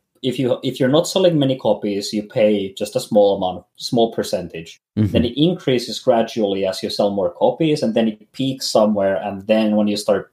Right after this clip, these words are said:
Speaker 1: you know, selling massive amounts of, you know, copies, then you, maybe it reduces again or something.
Speaker 2: Yeah, that,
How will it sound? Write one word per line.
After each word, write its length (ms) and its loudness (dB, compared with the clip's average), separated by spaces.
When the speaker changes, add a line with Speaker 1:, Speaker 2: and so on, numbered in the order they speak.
Speaker 1:
you 100 -6
know, 140 -2
selling 360 0
massive 360 0
amounts 400 -4
of, 180 -6
you 80 -8
know, 180 -2
copies, 560 -2
then 220 -2
you, 180 -6
maybe 320 -8
it 100 -10
reduces 500 -4
again 320 -4
or 140 0
something. 480 -4
Speaker 2:
Yeah, 500 4
that, 420 2